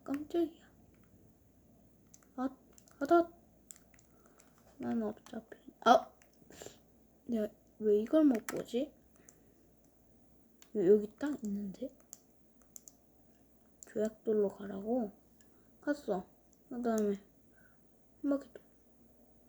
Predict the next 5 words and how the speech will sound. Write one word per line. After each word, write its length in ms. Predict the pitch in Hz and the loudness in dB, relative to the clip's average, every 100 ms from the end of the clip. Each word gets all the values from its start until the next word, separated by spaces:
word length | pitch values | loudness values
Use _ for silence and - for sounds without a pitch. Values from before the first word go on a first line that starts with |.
| - - - | -20 -20 -20
돌아. 300 | - - 240 - _ - - - - - - - - - - - - - - - - - | -20 -20 -20 -20 _ -20 -20 -20 -20 -20 -20 -20 -20 -20 -20 -20 -20 -20 -20 -20 -20 -20
체크포인트 680 | - - - - - - - - | -20 -20 -20 -20 -20 -20 -20 -20
나이스. 400 | - - - - - - - - - - - - - - - - - | -20 -20 -20 -20 -20 -20 -20 -20 -20 -20 -20 -20 -20 -20 -20 -20 -14
나이스 460 | 247 226 226 - 254 | -6 -4 -4 -6 -14
체크포인트. 800 | - - 247 240 247 240 226 | -14 -12 -6 -6 -4 -4 -6